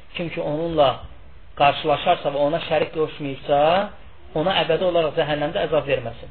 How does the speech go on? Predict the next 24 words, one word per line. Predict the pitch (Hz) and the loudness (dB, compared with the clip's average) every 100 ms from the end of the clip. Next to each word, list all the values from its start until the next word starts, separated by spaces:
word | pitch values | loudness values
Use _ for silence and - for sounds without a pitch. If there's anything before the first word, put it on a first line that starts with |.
| - | -6
Artıq | 143 147 175 | -4 -4 -2
onun | 165 160 | -4 0
cə-, | 165 165 | -2 -2
ilk | 208 165 - | -8 -6 -2
anda | 147 143 | -2 -2
cənnəti | 147 147 147 - | -2 0 0 -6
cəhənnəmə | - 147 143 147 165 | -4 -2 -2 -2 -6
düşməsi | - 151 170 | -6 -8 -8
isə | 185 | -4
ayrı | 180 139 135 | 0 0 -2
bir | 123 | -6
məsələdir. | 123 - 113 113 110 - - - - - - - - - | -8 -8 -8 -8 -10 -16 -16 -16 -16 -18 -18 -18 -18 -12
Yaxşı, | - 220 226 214 | 6 6 6 0
burada | 240 277 | 2 0
bir | 262 | -2
sual | 190 - 240 220 | -4 4 6 6
çıxır | - 156 131 | 2 -2 -2
ki, | - 117 - - - - | -4 -6 -8 -14 -12 -8
<coughs> | - - - - - - 143 - - - - 110 - - - - - - - - - - - - - - - - - - - - - - - - - - | -4 -4 0 0 -2 -6 -8 -8 -18 -18 -14 -14 -16 -18 -20 -20 -20 -20 -20 -18 -20 -20 -20 -20 -20 -20 -20 -20 -20 -20 -20 -20 -20 -20 -18 -18 -18 -16
Allah | - 165 175 | -2 2 2
Taala | - 185 208 | 4 2 2
burada | 185 196 | 0 -4
buyurur | 185 175 180 | -4 -6 -6
ki | - 143 | -6 -4